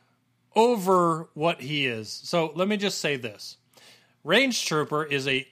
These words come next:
amazing character. Range Trooper also probably doesn't add more than what's in the ra-, the Imperial Trooper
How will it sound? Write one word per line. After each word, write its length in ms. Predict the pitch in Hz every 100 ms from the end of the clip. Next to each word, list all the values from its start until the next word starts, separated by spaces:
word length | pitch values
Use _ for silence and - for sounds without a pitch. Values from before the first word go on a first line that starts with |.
| -
amazing 680 | 135 143 185 220 180 185 156
character. 600 | 151 127 110 - 104 98 _ _ _ _ _ -
Range 400 | 165 254 240 -
Trooper 480 | 196 185 175 165 - _ -
also 720 | 180 208 - 151 135 131 127 _ _ _ -
probably 460 | - 226 240 277
doesn't 340 | 214 202 208 190
add 440 | 160 156 156 151 139 _
more 540 | 147 156 170 175 175 180
than 240 | 151 139
what's 280 | 143 156 - -
in 360 | 156 156 147
the 560 | 127 139 139 139 131 117 _ _ _ _ _ _ _ _ -
ra-, 240 | 143 151 160 143
the 180 | 131 147
Imperial 440 | 147 175 180 170
Trooper 680 | 143 - 170 160 165 151 147